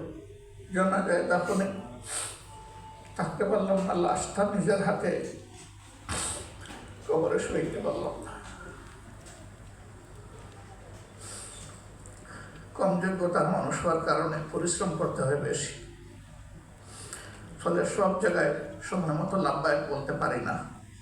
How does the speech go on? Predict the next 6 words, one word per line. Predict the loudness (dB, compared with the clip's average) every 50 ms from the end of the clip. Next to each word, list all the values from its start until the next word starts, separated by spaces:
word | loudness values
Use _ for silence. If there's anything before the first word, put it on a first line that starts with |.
| -16 -16 -14 -16 -16 -16 -16 -18 -18 -18 -18 -18 -16 -16 -16 -16 -14 -14 -12 -12 -12 -12 -12 -12 -14 -14 -14 -14 -14 -16 -16 -16 -16 -14 -14 -14 -6 -2
আল্লাহ | 2 4 6 8 8 6 6
আমাকে | 4 2 0 0 2
ক্ষমা | 4 4 4 4
করে | 4 4 2 2
দিন। | 2 0 -2 -4 -6 -6 -10 -12 -14 -14 -14 -14 -12 -12 -10 -8 -8 -6 -4 -4 -6 -6 -8 -10 -10 -10 -10 -12 -12 -12 -12 -12 -12 -10 -8 -6 -4 -4 -6 -6 -8 -10 -12 -12 -14 -14 -14 -14 -14 -12 -6 -4 -2 2
সন্তান | 2 4 4 4 6 6 8 8 6